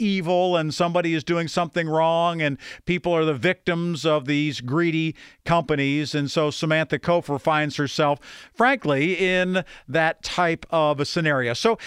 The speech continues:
some of what Grisham writes, and that would be the only criticism I have,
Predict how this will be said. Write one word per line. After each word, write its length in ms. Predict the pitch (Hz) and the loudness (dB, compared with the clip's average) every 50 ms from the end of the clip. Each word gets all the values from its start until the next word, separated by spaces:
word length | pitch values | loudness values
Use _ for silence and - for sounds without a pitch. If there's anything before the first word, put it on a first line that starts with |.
| - - - | -16 -12 -8
some 420 | - - - 311 320 330 330 330 | -6 0 2 4 4 4 2 2
of 260 | 285 233 247 247 220 | 2 2 2 2 4
what 280 | 208 220 226 214 - 170 | 4 4 2 2 2 0
Grisham 440 | 139 180 202 196 - - 202 185 160 | 0 0 0 0 0 -2 -2 0 2
writes, 300 | 151 151 151 170 - - | 2 2 2 0 -2 0
and 60 | 277 | 0
that 140 | 330 311 302 | 0 0 0
would 80 | 302 262 | 0 -2
be 80 | 240 | -2
the 160 | 214 165 190 185 | -2 0 0 0
only 240 | 190 190 180 180 | 0 0 -2 -4
criticism 760 | 156 - - - 202 196 180 165 - - 175 156 131 160 143 | -4 -4 -2 -2 0 0 0 -2 -2 -2 -2 -2 -2 -2 -2
I 160 | 143 139 139 | 0 0 0
have, 380 | 135 143 147 143 139 139 139 | 0 0 0 2 2 0 -2